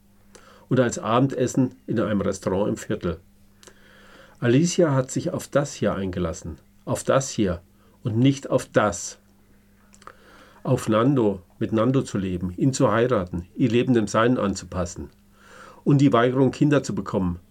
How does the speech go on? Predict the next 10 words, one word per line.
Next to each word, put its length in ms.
zwingt 360
sie 140
zu 160
einem 220
täglichen 480
Nachgeben. 640
Wer 120
etwas 300
haben 300
will, 240